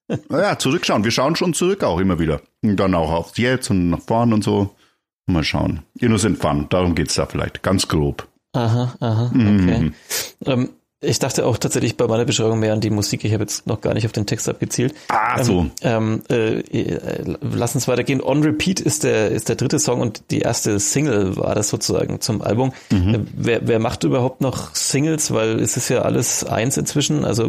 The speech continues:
Speaker 1: macht's überhaupt noch Sing-, äh, Sinn, Singles zu machen? Oder?
Speaker 2: Naja,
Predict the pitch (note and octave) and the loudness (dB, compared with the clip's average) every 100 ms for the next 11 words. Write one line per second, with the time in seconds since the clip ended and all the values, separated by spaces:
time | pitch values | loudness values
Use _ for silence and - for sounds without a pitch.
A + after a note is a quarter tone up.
0 | A#2+ A#2 - - A#2+ A#2+ B2+ - C3 C3+ | 0 -2 -2 -2 -2 0 -2 0 0 0
1 | B2+ - - - - B2 - D3 B2+ C3+ | -2 -6 -6 -2 -2 0 0 0 0 0
2 | D3 D3+ - - C3+ B2+ C3 - - - | 0 0 -2 0 0 2 0 -6 -18 -18
3 | - - _ _ - A#2+ B2 C#3+ C#3 C#3 | -18 -20 _ _ -4 -2 0 -2 -2 0
4 | A#2 A2 G#2 G#2+ - _ _ _ _ _ | 0 0 0 0 -4 _ _ _ _ _
5 | _ _ _ _ _ _ _ _ - G2 | _ _ _ _ _ _ _ _ -2 2
6 | F#2 G2+ F2+ F#2 G2 | 2 2 2 2 0